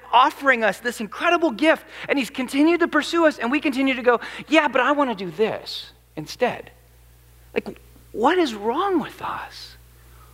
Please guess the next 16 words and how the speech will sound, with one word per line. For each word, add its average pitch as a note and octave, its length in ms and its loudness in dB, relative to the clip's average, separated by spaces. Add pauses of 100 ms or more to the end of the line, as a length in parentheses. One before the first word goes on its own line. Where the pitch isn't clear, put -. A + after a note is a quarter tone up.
(160)
Why C#4+ 220 6
would F4 160 0
we D4+ 100 -2
do D#4 180 -4
this? A3 280 -2
And A#3 160 -2
God, G3 340 2
when C#4 180 0
are E4+ 60 0
you C#4+ 140 -4
gonna A#3+ 240 -8 (100)
act? - 640 -12 (2500)
Four F3 240 4
hundred E3+ 260 -2
years E3 220 -4
pass, - 480 -8